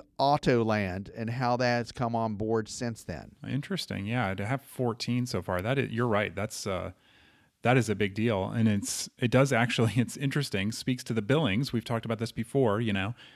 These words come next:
Speaker 2: more, it's better for the, uh, for the company to sell the high ticket items. So they've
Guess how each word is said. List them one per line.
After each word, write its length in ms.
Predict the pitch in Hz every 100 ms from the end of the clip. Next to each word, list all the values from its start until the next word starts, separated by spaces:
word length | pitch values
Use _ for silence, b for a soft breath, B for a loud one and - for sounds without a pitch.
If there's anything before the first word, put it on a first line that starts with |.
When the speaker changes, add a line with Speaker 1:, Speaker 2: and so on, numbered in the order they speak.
| B B
Speaker 2:
more, 180 | - 127
it's 220 | 123 113 - _ -
better 180 | 123 123
for 100 | 113
the, 240 | 110 104
uh, 320 | 101 101 101
for 160 | 117 123
the 80 | 110
company 340 | 120 113 107
to 80 | 104
sell 320 | - 113 107
the 120 | 101
high 180 | 98 113
ticket 260 | - 123 110
items. 420 | 135 117 98 95
So 200 | 117 107
they've 520 | 113 127 135 135